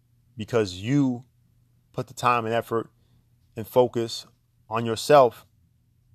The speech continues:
to achieve, right? So that's, that's a whole nother thing, but keep that in mind, guys.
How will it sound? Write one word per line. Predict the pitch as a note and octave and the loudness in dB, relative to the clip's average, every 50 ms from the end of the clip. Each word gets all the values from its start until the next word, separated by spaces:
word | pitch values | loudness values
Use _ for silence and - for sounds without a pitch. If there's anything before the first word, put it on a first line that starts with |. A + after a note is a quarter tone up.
| _ _ - _ _ _ _ _ _ | _ _ -20 _ _ _ _ _ _
to | - B2 A2+ G#2+ | -8 -4 -4 -4
achieve, | G2+ - - A#2+ A2 G2 F#2 - - - - - _ _ _ _ _ _ _ _ _ _ _ _ | -4 -4 -4 -4 -4 -4 -6 -10 -16 -20 -20 -20 _ _ _ _ _ _ _ _ _ _ _ _
right? | - A2 A#2+ C3+ C#3 - _ _ _ _ _ _ _ _ _ _ _ - | 4 6 6 6 4 2 _ _ _ _ _ _ _ _ _ _ _ -12
So | - - | 0 4
that's, | B2 C3+ C#3 - - | 4 4 4 2 -2
that's | - B2+ B2+ B2+ C3+ - - | -8 -4 -2 -2 -2 -2 -4
a | B2 A2+ G#2+ G2 - - _ _ | -2 -2 -2 -2 -6 -10 _ _
whole | - - - C3 C#3 C#3 | -12 -6 -2 -2 -2 -2
nother | C3 B2+ B2+ B2 B2 B2 A#2+ A#2 | -2 -2 -2 0 0 -2 -2 -4
thing, | A#2 - - C#3+ C#3 B2+ A2 F#2+ - | -6 -4 0 2 2 2 0 -2 -2
but | G2 A2+ A#2 G2+ - - _ _ _ _ _ _ _ _ _ | 2 4 4 4 2 -2 _ _ _ _ _ _ _ _ _
keep | - D3 D3+ D3 - | -2 -2 -2 0 2
that | C#3+ C3+ C3 | 2 2 2
in | B2+ A#2+ | 0 -2
mind, | B2 B2 B2 A#2 G#2 F#2 F2 | -2 0 0 0 -2 -4 -2
guys. | F#2+ G#2 G#2 G2+ G2+ G2 - | 2 4 4 4 4 0 -6